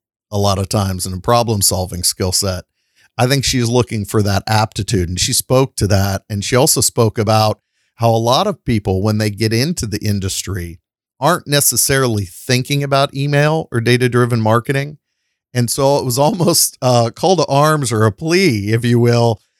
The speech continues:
to start to consider that as a, as a possible career choice, which I, which I found very fascinating.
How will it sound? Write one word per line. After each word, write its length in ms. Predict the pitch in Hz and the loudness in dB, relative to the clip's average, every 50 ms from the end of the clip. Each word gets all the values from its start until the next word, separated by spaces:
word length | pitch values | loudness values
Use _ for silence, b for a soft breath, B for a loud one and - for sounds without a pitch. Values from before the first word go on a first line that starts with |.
| _ _ _ _ _ - | _ _ _ _ _ -2
to 100 | 160 147 | 0 0
start 380 | - - - 165 160 180 180 - | 0 0 2 2 2 2 0 -2
to 80 | 190 | -4
consider 600 | - - 143 120 - - - 165 202 196 185 139 110 | -4 -2 -2 0 0 0 0 0 0 2 4 2 4
that 280 | 104 104 107 110 107 | 4 2 2 2 2
as 200 | 117 113 101 - | 2 2 2 2
a, 300 | 120 107 107 107 110 - - | 2 2 2 2 2 0 -2
as 180 | 120 113 101 | -2 -2 -2
a 60 | 107 98 | -2 -2
possible 460 | - 117 113 110 - - - 101 90 | 0 0 0 0 -2 -4 -8 -10 -8
career 340 | - - 117 120 120 120 117 | -4 -2 0 2 2 2 0
choice, 400 | - - 104 87 85 - - - | 0 -2 -4 -4 -4 -4 -4 -4
which 160 | 104 98 - | -2 0 2
I, 240 | 113 110 110 110 - _ _ | 2 2 2 0 -2 _ _
which 260 | 104 110 107 - - | -4 -2 -2 0 0
I 100 | 101 101 | 0 0
found 320 | 95 - 107 101 98 95 90 | 0 0 0 0 0 0 -2
very 280 | 101 98 95 95 87 - | -2 -2 0 -2 -2 -2
fascinating. 760 | - 95 95 95 92 - - 87 82 80 78 - - - | -4 -2 -2 -2 -2 -2 -4 -4 -6 -10 -12 -14 -16 -20